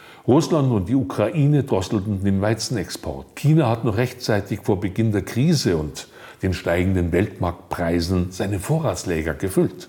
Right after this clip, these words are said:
Deutschland wartet offenbar ab und macht um seinen zivilen Notfallvorrat ein großes Geheimnis. Man erfährt nur, dass darin vor allem Lang- und Rundkornreis sowie Kondensmilch,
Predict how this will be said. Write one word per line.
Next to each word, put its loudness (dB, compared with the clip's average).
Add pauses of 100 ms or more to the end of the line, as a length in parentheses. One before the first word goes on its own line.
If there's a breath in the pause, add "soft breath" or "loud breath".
(140)
Deutschland -2 (320 loud breath)
wartet 0
offenbar -2
ab -6 (420 loud breath)
und 2
macht 0
um -4
seinen -2
zivilen 2
Notfallvorrat -2 (140)
ein -16 (240)
großes 2
Geheimnis. -4 (240 loud breath)
Man 4
erfährt 2
nur, 8
dass 2
darin 2
vor -4
allem 0
Lang- 0
und 2
Rundkornreis 2
sowie -2
Kondensmilch, 0